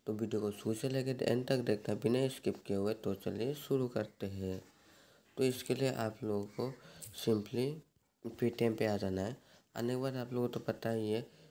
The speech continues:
जो Paytm, अम, बैलेंस है, इसमें आप लोगों का जो ऑफ़र है, cashback and offer, उसमें इस,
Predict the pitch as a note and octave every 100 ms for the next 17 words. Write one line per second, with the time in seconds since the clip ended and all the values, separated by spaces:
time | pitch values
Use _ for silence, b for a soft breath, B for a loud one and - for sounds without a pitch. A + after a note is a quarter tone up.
0 | B _ - A2+ - A2+ A2 - A#2 A2+
1 | A2+ B2+ B2+ _ _ _ _ _ _ _
2 | _ _ - B2 A#2 A#2 A2 G#2+ A2+ A#2+
3 | A#2 A2+ G#2+ G#2 - A#2 A#2+ A#2+ A2 -
4 | G2+ G2 G#2+ G#2+ B B B _ - A2
5 | A2 G2+ G#2 - B2 A2+ G#2 A2+ - G#2+
6 | G#2 A2+ A#2 G#2+ G2+ G#2+ G#2 G2+ G#2+ G2+